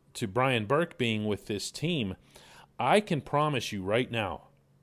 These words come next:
that the conversations that Burke and Ron Hextall are having between themselves about immediately improving this team, because this stuff actually is, to use your own term, easy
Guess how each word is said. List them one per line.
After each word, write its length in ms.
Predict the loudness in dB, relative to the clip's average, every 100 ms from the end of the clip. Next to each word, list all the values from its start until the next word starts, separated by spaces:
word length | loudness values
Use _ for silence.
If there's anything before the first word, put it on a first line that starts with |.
| _ _ _ _ _ _ _ _ _ _ _ _ _ _ -20 -6
that 140 | -2 -2
the 60 |
conversations 840 | 0 0 2 2 2 0 0 -4 -4
that 180 | -2
Burke 260 | 0 0 0
and 140 | -4
Ron 240 | -2 -2 -2
Hextall 500 | -4 -6 -4 -2 0
are 160 | -2
having 480 | 0 2 2 0 -6 -14 _ _ _ _ _ _ _ _ _ _ _ _ _ _ _ _ _ _ _ -12
between 460 | -10 -6 0 2 4
themselves 800 | 2 0 2 2 2 -2 -6 -8 _ -10
about 340 | -2 0 2
immediately 960 | 0 -2 0 2 2 2 0 -2 -6 -6
improving 640 | -8 -4 0 0 0 -4
this 160 | -6 -6
team, 260 | -6 -6
because 300 | -6 -8 0
this 200 | 4 4
stuff 380 | 2 -2 -8 -6
actually 560 | -6 -6 -4 -2 -2 -4 -4
is, 360 | 0 0 -2
to 120 | -4
use 320 | -4 0 0 0
your 160 | -2
own 160 | -2 -6
term, 360 | -6 -6 -6 -8
easy 580 | -8 -6 -4 -4 -6 -10